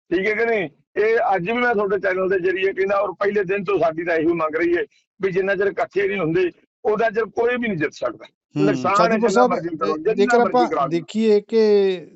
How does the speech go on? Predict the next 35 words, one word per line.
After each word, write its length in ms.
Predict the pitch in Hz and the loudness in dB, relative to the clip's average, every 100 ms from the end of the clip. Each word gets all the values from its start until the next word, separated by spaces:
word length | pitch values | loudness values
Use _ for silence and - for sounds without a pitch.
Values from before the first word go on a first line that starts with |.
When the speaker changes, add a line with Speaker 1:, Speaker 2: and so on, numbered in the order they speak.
| _ | _
Speaker 2:
ਤੁਹਾਡਾ 380 | - 180 151 180 | -2 0 2 2
ਹੁਣ 440 | 170 190 185 185 180 | 2 -2 -4 -6 -6
ਸਿੱਧੇ 320 | - 185 233 | -4 0 2
ਤੌਰ 280 | 196 185 170 | 4 2 0
ਤੇ 540 | 175 175 170 175 180 156 | -2 -2 -2 -4 -8 -10
ਜਿਹੜਾ 320 | 156 165 170 | -4 0 0
ਐਸ 180 | 165 - | 0 -4
ਕੇ 120 | 175 | -4
ਐਮ 140 | 165 | -4
ਖਨੌਰੀ 460 | 156 151 151 156 156 | -2 0 2 2 2
ਜਾਂ 440 | 156 156 156 - | 2 0 -4 -8
ਸੰਭੂ 300 | - 147 160 | -8 -6 -6
ਚੱਲ 200 | 165 147 | -4 -2
ਰਿਹਾ, 220 | 135 147 | -2 -2
ਸਿੱਧੇ 280 | 143 156 175 | -4 -4 -6
ਤੌਰ 220 | 170 165 151 | -2 -2 -2
ਤੇ, 200 | 160 156 | -6 -8
ਅ, 280 | - 156 - | -8 -12 -8
ਮੇਲ 280 | 143 143 147 | -4 -2 -2
ਮਿਲਾਪ 340 | 151 147 143 | -2 -2 -2
ਉਸ 180 | 156 151 | -4 -6
ਕਦਰ 360 | - 147 147 160 | -6 -6 -4 -4
ਨਹੀਂ, 300 | 143 180 175 _ - | -4 -6 -8 _ -18
ਕੋਈ 200 | 151 160 | -4 -2
ਵੀ 120 | 160 170 | -2 -4
ਪ੍ਰੋਗਰਾਮ 520 | - 156 143 160 160 | -6 -2 0 0 0
ਲਿਖਿਆ 260 | 147 - | -2 -2
ਜਾਏਗਾ, 260 | 151 151 156 | -2 -2 -2
ਉਹਨਾਂ 260 | 170 165 165 | -2 -2 -2
ਦੇ 80 | |
ਵੱਖਰੇ 420 | 139 131 - 160 170 | -2 -6 -4 -2 -2
ਆ, 80 | |
ਤੁਹਾਡੇ 300 | 170 - 123 | -2 -4 -4
ਵੱਖਰੇ 360 | 117 117 120 | -4 -6 -6
ਆ। 60 | 113 | -6